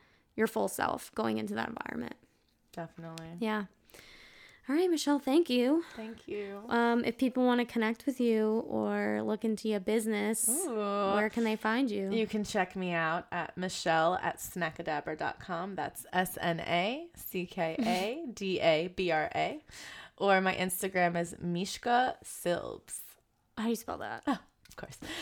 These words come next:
Speaker 2: M I S H K A S I L B Z. Please D M me. I'd love to chat and connect. And if you guys want any sweet treats,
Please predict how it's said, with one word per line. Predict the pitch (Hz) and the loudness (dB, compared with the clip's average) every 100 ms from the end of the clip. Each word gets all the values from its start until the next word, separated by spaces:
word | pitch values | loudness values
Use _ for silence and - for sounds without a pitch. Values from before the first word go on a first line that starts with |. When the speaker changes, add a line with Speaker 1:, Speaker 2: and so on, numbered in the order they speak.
| 247 | 0
Speaker 2:
M | 240 | 6
I | 233 220 - | 6 6 4
S | 202 - | 2 2
H | 190 214 - | 0 0 -6
K | - 220 | -2 0
A | - 175 170 196 - - | 4 6 6 0 -6 2
S | 208 208 - | 2 2 2
I | 180 175 170 - | 4 4 2 2
L | 170 165 170 196 | 4 4 0 -4
B | 175 175 | -4 -4
Z. | 170 156 165 - | -4 -8 -8 -8
Please | - 202 190 | -4 -4 -4
D | 180 202 | -4 0
M | 196 202 | 0 2
me. | 196 196 - | 0 0 0
I'd | 190 | 0
love | 190 190 190 | 2 2 0
to | 196 | -4
chat | - 180 175 - | 2 4 4 0
and | 185 175 | -6 -4
connect. | 202 185 190 - - - | 0 0 0 -6 -18 -10
And | - 175 170 165 175 - | -6 -4 -4 -6 -8 -8
if | 190 190 | -8 -8
you | 240 240 233 | -8 -6 0
guys | 240 233 | 0 0
want | 208 220 | -6 -6
any | 220 226 | -4 -6
sweet | 214 220 233 | -6 -8 -8
treats, | - 247 240 - - - | -6 -6 -6 -8 -12 -12